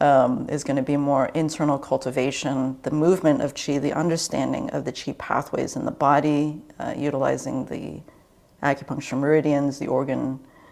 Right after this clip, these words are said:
channel systems are just more activated, um, and there's more consciousness in the healing capacity, um, as, as well as the physical strength building,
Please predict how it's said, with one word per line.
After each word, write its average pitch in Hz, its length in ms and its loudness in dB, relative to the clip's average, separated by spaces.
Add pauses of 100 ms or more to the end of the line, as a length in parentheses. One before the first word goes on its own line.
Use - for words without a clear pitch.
(120)
channel 139 340 -4
systems - 800 -4 (420)
are 156 100 0
just 156 200 -2
more 170 180 -2 (120)
activated, 123 720 -2 (520)
um, 123 480 -4 (140)
and 143 260 0
there's 143 200 -4
more 143 480 2
consciousness 135 920 -2
in 135 240 -2
the 131 120 -4
healing 147 500 -2
capacity, 127 800 -4 (760)
um, 123 560 -4 (140)
as, 147 400 2 (720)
as 156 260 6
well 147 460 6
as 123 360 -2
the 139 220 -2
physical 151 640 0
strength - 520 -2
building, 123 440 -4